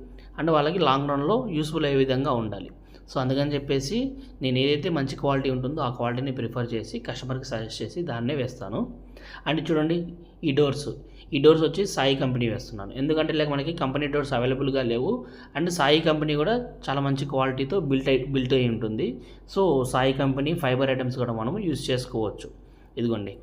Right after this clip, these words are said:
కంపెనీ బ్రేక్ షూస్, బ్రాండింగ్ చూస్తున్నారు కదా, హీరో. So, ఇంతకుముందు ఏఎస్కే అని చెప్పేసి వచ్చేది. So, ఇప్పుడు ఏఎస్కే ప్లేస్లో హీరో అని చెప్పేసి బ్రాండింగ్ కూడా వస్తుంది. So, ఇప్పుడు దీన్ని మనము ఏఎస్కే తయారు చేసిందా లేకపోతే ఏఎన్ఎల్ తయారు చేసిందో తెలియదు,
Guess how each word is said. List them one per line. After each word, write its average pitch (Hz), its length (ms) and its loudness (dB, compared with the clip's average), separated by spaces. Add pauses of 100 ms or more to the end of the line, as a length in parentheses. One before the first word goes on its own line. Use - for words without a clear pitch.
కంపెనీ 117 260 -2
బ్రేక్ 110 260 -6
షూస్, - 240 -10 (840)
బ్రాండింగ్ 127 400 4
చూస్తున్నారు 113 320 -4
కదా, 139 160 -2
హీరో. 110 320 -6 (680)
So, 165 60 0
ఇంతకుముందు 139 440 4
ఏఎస్కే 135 460 4
అని 143 140 2
చెప్పేసి 123 280 -2
వచ్చేది. 131 520 -2 (300)
So, 160 120 4
ఇప్పుడు 208 500 0 (180)
ఏఎస్కే 135 380 4
ప్లేస్లో 127 400 0
హీరో 135 280 4
అని 135 180 2
చెప్పేసి 123 580 -2 (180)
బ్రాండింగ్ 127 420 4
కూడా 131 160 2
వస్తుంది. 113 600 -4 (500)
So, 135 60 2
ఇప్పుడు 127 220 0
దీన్ని 127 200 4
మనము 127 280 2 (400)
ఏఎస్కే 120 320 0
తయారు 127 300 2
చేసిందా 123 440 2
లేకపోతే 120 380 0
ఏఎన్ఎల్ 127 460 2
తయారు 123 180 2
చేసిందో 135 360 -4
తెలియదు, 117 540 -2